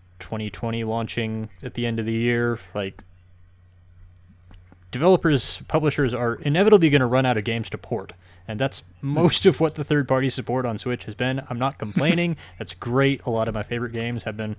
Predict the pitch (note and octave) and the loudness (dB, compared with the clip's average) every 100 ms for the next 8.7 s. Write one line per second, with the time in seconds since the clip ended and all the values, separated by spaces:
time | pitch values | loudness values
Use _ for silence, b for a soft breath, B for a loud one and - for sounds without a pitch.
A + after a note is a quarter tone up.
0 | B B B - G#2 A2 G#2+ G#2+ G#2+ A2+ | B B B -10 -6 -4 -4 -4 -6 -4
1 | - A2+ G2+ A#2 G#2+ G2 C3+ B2+ - - | -4 -4 -4 -6 -6 -4 -2 -2 -6 -8
2 | - G#2+ G2+ - B B B B B B | -4 -4 -6 -12 B B B B B B
3 | _ _ _ - - B2+ C3 F3+ G#3+ D#3 | _ _ _ -18 -4 0 4 6 6 6
4 | E3 D#3 C#3 - - - - A#2 A2 G#2 | 4 2 0 -6 -20 -20 -6 -4 -4 -4
5 | G#2 B2 A#2+ B2+ B2+ B2+ B2+ C3 A#2+ A#2+ | -6 -4 0 2 2 2 2 2 0 0
6 | A2+ - A2+ A#2 A2 A#2 - - A#2+ C3 | -4 -4 -2 -2 -4 -8 -8 -4 -4 -2
7 | B2 B2 A2+ C3 A2+ G#2+ G2+ C3+ G2 G#2 | -2 -4 -2 -4 -4 -6 0 0 0 -2
8 | A#2+ A#2 G2+ G2+ A#2 F#2 F#2+ | -4 -2 -2 -2 -2 -4 -8